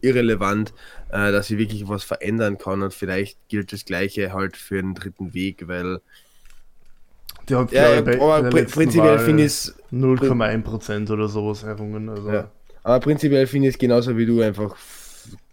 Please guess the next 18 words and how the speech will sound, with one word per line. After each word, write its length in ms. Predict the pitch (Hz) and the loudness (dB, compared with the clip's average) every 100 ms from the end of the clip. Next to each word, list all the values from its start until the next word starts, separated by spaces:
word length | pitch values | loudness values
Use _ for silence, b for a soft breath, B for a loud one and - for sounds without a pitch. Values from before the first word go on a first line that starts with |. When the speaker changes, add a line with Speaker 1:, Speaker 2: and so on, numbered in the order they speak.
| _ _ - - | _ _ -20 -14
Speaker 1:
in, 160 | 127 131 | -6 -4
in 200 | 131 139 | -2 0
einem 220 | 131 139 | 2 4
Land 580 | 127 127 175 180 - - | 4 4 4 2 -2 -8
oder 280 | 113 123 123 | 0 2 4
generell 420 | 123 131 127 131 | 2 2 2 0
vielleicht 380 | 127 120 123 123 | 0 2 2 0
im 120 | 113 | -2
deutschsprachigen 720 | 113 120 - 131 131 127 110 | 2 2 0 -4 -2 -2 -2
Raum, 460 | 98 110 135 135 120 | 0 0 2 0 0
wo 160 | 113 107 | -4 0
wir 400 | 117 117 113 - | 2 2 0 -2
mit 240 | 120 113 123 | -6 -2 2
der 160 | 123 | 2
Geschichte, 500 | 123 117 143 - 123 | 2 -2 -6 -4 -4
die 140 | 101 98 | -4 -2
wir 180 | 104 | -2
haben, 400 | 92 98 107 113 | -2 -4 -2 -4